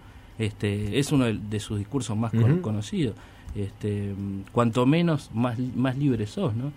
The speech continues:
Speaker 1: Y eso i-, casi indefectiblemente debería venir de ahí.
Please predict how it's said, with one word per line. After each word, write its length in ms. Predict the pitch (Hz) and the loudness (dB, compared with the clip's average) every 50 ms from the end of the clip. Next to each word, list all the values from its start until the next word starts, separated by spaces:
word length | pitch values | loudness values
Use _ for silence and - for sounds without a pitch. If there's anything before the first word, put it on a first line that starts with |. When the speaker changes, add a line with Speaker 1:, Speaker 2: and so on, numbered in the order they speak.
| - - - - - | -12 -18 -20 -8 -4
Speaker 1:
Y 80 | - 175 | -2 -2
eso 200 | 180 - 190 170 | 0 2 0 0
i-, 200 | - - - - - - - - - - - - - - - - - - - | 0 -2 -4 -8 -12 -16 -20 -20 -20 -20 -20 -20 -20 -20 -20 -20 -20 -2 2
casi 320 | 170 180 170 - - 147 | 2 2 2 2 2 2
indefectiblemente 1000 | 123 117 113 110 117 110 110 - 139 139 123 120 131 143 160 147 165 151 117 104 - - - - - - | 2 2 0 -2 -4 -4 -2 0 2 2 2 4 2 2 2 2 0 0 0 -2 -4 -10 -18 -20 -12 -4
debería 460 | - 110 117 113 113 120 131 147 143 131 | 0 2 4 6 6 6 6 6 6 6
venir 260 | 127 123 135 139 135 | 6 6 4 4 4
de 80 | 143 | 4
ahí. 280 | 147 156 165 190 196 | 4 4 4 4 2